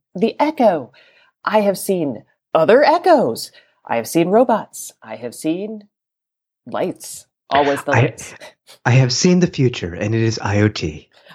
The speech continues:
Speaker 1: Exactly.
Speaker 2: <laughs>
Speaker 1: Um, there were, there actually have been many handset launches. I
Speaker 2: Mm-hmm.
Speaker 1: just don't care about them. But basically, if you can put a chip in it, it exists. So we'll kick it off with crazy stuff first.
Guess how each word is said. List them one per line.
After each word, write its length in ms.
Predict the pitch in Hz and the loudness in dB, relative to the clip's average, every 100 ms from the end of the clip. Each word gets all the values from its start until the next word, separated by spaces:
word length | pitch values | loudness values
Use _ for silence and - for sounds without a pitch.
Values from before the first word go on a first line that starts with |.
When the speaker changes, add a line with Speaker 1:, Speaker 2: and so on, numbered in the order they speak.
| - | -6
Speaker 1:
Exactly. 760 | 147 - 147 135 135 123 113 - - - | -6 -2 0 0 0 -6 -10 -12 -20 -2
Speaker 2:
<laughs> 220 | 175 220 | 0 0
Speaker 1:
Um, 420 | - 170 139 139 - - | 2 4 2 -2 -8 2
there 140 | 208 | 4
were, 280 | 208 220 214 | 6 4 2
there 280 | 180 202 170 | 2 4 4
actually 400 | 156 - 202 202 | 0 -4 0 0
have 140 | 190 | -2
been 220 | 170 147 | -4 -2
many 240 | 143 139 180 | -2 -2 -2
handset 600 | 160 156 160 - 160 - _ _ | -2 -4 -2 2 2 2 _ _
launches. 720 | 160 151 143 165 175 269 - - - | -6 -4 -2 -2 -4 -6 -16 -12 -2
I 180 | 131 131 | 0 2
Speaker 2:
Mm-hmm. 80 | |
Speaker 1:
just 200 | 165 139 | 2 0
don't 180 | 147 131 | -2 -4
care 180 | - 120 | -4 -6
about 200 | 113 110 | -6 -6
them. 200 | 156 247 _ _ - _ | -10 -12 _ _ -20 _
But 300 | 170 151 - | 0 0 0
basically, 520 | 247 285 302 302 247 185 | 0 0 0 2 2 2
if 140 | - | 0
you 120 | 247 339 | 0 0
can 160 | 330 | -2
put 340 | 226 240 214 - _ - _ - | 2 2 0 -4 _ -20 _ -4
a 100 | 160 | -4
chip 340 | - - 311 | -2 0 0
in 100 | 143 | 0
it, 220 | 117 107 _ _ _ _ - | -2 -6 _ _ _ _ -2
it 120 | 160 | 2
exists. 600 | 151 120 120 - - - | 2 2 -2 -4 -12 -2
So 300 | 170 151 135 - - - _ - | 2 2 0 -8 -20 -20 _ -8
we'll 80 | |
kick 260 | 233 - 403 | -6 -6 0
it 80 | 320 | 0
off 220 | 269 254 | 0 -2
with 120 | 214 | -6
crazy 420 | - 135 120 113 107 | -6 -4 -4 -4 -8
stuff 340 | - - - _ _ _ | -10 -16 -18 _ _ _
first. 460 | - 127 - - | -2 -2 -4 -16